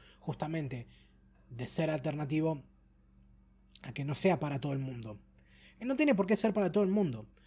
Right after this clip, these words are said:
No todo el mundo tiene que disfrutar Sony Boy, no todo el mundo va a disfrutar Sony Boy. Pero yo creo que necesitamos más cosas como esto. Necesitamos más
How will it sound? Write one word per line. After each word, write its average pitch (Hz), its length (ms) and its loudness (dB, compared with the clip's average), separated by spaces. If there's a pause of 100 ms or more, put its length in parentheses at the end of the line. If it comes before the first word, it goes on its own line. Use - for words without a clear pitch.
(140)
No 190 120 0
todo 208 100 8
el 190 60 6
mundo 170 280 2
tiene 165 200 -2
que 151 100 0
disfrutar 143 400 -2
Sony 143 220 -6
Boy, 170 320 0 (220)
no 143 200 -4
todo 156 120 2
el 147 60 0
mundo 175 260 4
va 139 80 -2
a 139 40 0
disfrutar 131 340 -4
Sony 151 280 -6
Boy. 139 260 -8 (1300)
Pero 151 220 -4
yo 190 180 4
creo 226 160 6
que 196 80 4
necesitamos 170 420 0
más 165 420 -2 (280)
cosas 143 320 -6
como 131 260 -8
esto. 127 220 -8
Necesitamos 143 420 -2
más 160 380 -2